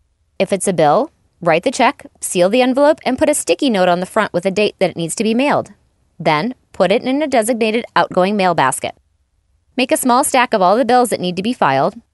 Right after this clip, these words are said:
You can do them all together at the end of your mail session. Toss the extra papers into the recycling bin, and move on to the next envelope. As you start to see what comes into your mail on an ongoing basis, you're gonna be able to more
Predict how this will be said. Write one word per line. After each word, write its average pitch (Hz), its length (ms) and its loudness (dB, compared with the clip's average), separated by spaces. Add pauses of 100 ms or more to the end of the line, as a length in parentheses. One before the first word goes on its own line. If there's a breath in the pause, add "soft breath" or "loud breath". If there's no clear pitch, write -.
You 262 140 2
can 285 160 -4
do 233 100 0
them 208 180 2
all 185 140 0
together 175 320 0
at 160 80 -2
the - 140 -8
end 170 240 -4
of 156 80 -4
your 151 120 -6
mail 165 200 0
session. 131 420 -6 (680)
Toss 196 220 0
the 196 120 0
extra 226 240 -4
papers 254 300 2
into 262 160 -2
the 285 80 0
recycling 175 540 -2
bin, 165 260 -2 (420)
and 349 120 2
move 359 180 2
on 349 120 2
to 370 60 2
the 330 80 0
next 339 240 -4
envelope. 269 480 0 (800)
As 226 180 2
you 269 120 0
start 269 320 0
to 339 100 -6
see 311 180 -2
what 254 120 0
comes 240 220 -2
into 214 160 -2
your 196 80 -2
mail 208 240 2
on 240 100 0
an 180 160 -4
ongoing 180 360 -2
basis, 165 440 -2 (460)
you're 277 140 -2
gonna 339 160 -2
be 330 160 2
able 311 120 0
to - 120 -6
more 254 240 0